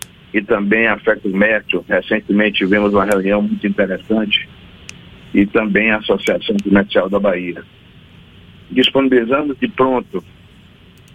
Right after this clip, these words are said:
um, um reforço no efetivo em todas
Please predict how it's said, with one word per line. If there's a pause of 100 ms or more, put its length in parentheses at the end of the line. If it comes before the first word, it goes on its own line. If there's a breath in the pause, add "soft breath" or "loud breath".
(560)
um, (120)
um
reforço
no
efetivo (800)
em
todas